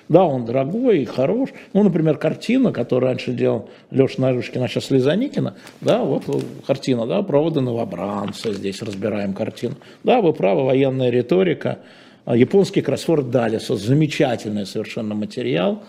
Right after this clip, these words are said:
А, это вот в Швейцарии во время Второй мировой войны Далес. Ну и следующий номер, который мы готовим, который выйдет двадцать второго сентября, это я за месяц вам сообщаю,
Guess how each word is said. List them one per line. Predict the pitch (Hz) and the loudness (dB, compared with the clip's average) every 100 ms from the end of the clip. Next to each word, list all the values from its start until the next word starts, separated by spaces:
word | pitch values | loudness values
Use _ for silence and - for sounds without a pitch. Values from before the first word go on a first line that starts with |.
| - - - _ - | -20 -20 -20 _ -6
А, | 117 113 113 110 113 120 120 120 60 62 62 60 - 127 120 123 | -2 0 0 -2 -2 -4 -4 -4 -4 -4 -6 -6 -6 -8 -6 -6
это | 127 123 | -2 2
вот | 117 | 2
в | - | 2
Швейцарии | 123 - 160 160 123 | 0 2 2 4 2
во | 110 | 2
время | 107 123 117 107 | 0 0 0 -2
Второй | - 113 | -2 0
мировой | 110 113 110 | 0 0 0
войны | 107 113 113 107 | 0 0 0 0
Далес. | 101 107 101 98 - - - - | 0 0 0 -4 -10 -16 -16 6
Ну | 190 | 6
и | 208 | 6
следующий | 185 180 156 - 147 | 6 4 4 0 2
номер, | 156 202 208 | 2 2 2
который | 151 - 131 | 2 2 2
мы | 120 120 | 4 4
готовим, | 123 139 123 113 | 2 4 4 2
который | 113 117 117 | 0 2 2
выйдет | 117 | 4
двадцать | 123 110 | 2 2
второго | - 123 117 | 2 2 2
сентября, | 131 120 175 | 0 2 2
это | 196 | 2
я | 101 | 0
за | 104 131 | 2 2
месяц | 113 95 - | 2 -4 -2
вам | 107 101 | -2 0
сообщаю, | 131 - 226 254 | -2 2 2 2